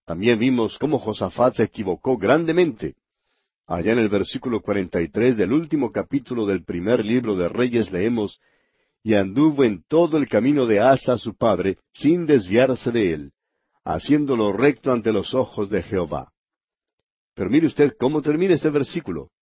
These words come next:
"Con todo eso, los lugares altos no fueron quitados,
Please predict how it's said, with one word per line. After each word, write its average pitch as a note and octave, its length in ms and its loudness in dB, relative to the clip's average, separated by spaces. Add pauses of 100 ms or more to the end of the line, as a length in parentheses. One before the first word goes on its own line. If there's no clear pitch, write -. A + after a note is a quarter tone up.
(500)
"Con D#2+ 320 -6
todo C3 340 2
eso, B2+ 400 0 (340)
los F2 360 -4
lugares A#2 500 2
altos A#2 500 0
no G#2+ 300 0
fueron E3+ 320 0
quitados, C3+ 720 -2